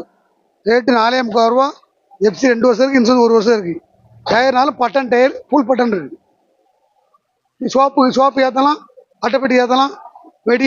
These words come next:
ஏத்தலாம், உங்களுக்கு எல்லாத்துக்கும் யூஸ் ஆகும். சைடு டோர்லாம் இருக்கு வண்டியில. ரெண்டாயிரத்தி பதினேழு மாடல், தென்காசி நம்பர், ஒரு ஓனர் வண்டி. உங்க சரணம் பண்ணி கொடுத்துருவோம். நீங்க அப்படி இப்படி ஆயிரம் பத்து மணி ஓட்டலாம். டாட்டா போன வருஷம் பிக்கப், பூண்டு வண்டி. வண்டி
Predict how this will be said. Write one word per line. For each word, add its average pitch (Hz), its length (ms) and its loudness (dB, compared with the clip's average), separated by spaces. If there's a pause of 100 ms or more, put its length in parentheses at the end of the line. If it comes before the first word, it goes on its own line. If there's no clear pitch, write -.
ஏத்தலாம், 254 320 0 (680)
உங்களுக்கு 226 200 2
எல்லாத்துக்கும் 269 320 2
யூஸ் 208 160 0
ஆகும். 220 200 -6 (300)
சைடு 269 240 0
டோர்லாம் 254 260 2
இருக்கு 240 160 -2
வண்டியில. 226 220 0 (1160)
ரெண்டாயிரத்தி 262 680 0 (140)
பதினேழு 254 360 0
மாடல், 240 240 0
தென்காசி 233 360 0
நம்பர், 247 260 2
ஒரு 233 160 2
ஓனர் 214 200 -2
வண்டி. 143 180 -4 (1120)
உங்க 220 160 0
சரணம் 226 220 0
பண்ணி 240 140 2
கொடுத்துருவோம். 254 360 2 (460)
நீங்க 226 140 0
அப்படி 220 160 0
இப்படி 262 160 2
ஆயிரம் 240 200 -2
பத்து 247 120 0
மணி 233 160 2
ஓட்டலாம். 196 280 -2 (500)
டாட்டா 208 300 0
போன 220 120 2
வருஷம் 220 240 -2
பிக்கப், 214 280 -2 (140)
பூண்டு 269 280 2
வண்டி. 180 200 -4 (520)
வண்டி 247 160 0